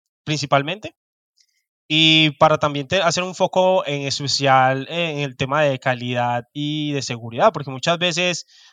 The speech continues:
a nosotros nos, nos interesa, "No, hay que desplegar lo más rápido que podamos", eh, y lo, lo toman como métrica, y si bien es cierto que es importante, eh, a-, el,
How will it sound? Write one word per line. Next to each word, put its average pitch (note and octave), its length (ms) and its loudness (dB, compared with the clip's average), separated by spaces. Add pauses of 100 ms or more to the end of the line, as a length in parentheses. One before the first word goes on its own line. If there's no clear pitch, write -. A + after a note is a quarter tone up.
a C#3 80 -4
nosotros C#3+ 360 -4
nos, E3+ 240 -4
nos C#3 140 -6
interesa, C3+ 280 -6
"No, G3 340 -4
hay D#3+ 80 -8
que F3+ 120 -8
desplegar D3 540 -4
lo E3+ 100 -6
más D#3+ 120 -2
rápido E3+ 260 -2
que C#3+ 120 -8
podamos", F3+ 720 0 (360)
eh, D3 200 0
y D3 140 -4
lo, C#3+ 140 0
lo C#3+ 180 -2
toman E3 160 -2
como E3 200 -2
métrica, D3+ 400 -4
y D#3+ 60 -6
si C#3 140 -6
bien B2 220 -6
es D3+ 120 -6
cierto D#3 400 -6
que C#3 120 -10
es A#2+ 80 -12
importante, C#3 840 -10 (440)
eh, C3+ 300 -2
a-, B2+ 320 -4
el, C3 120 -12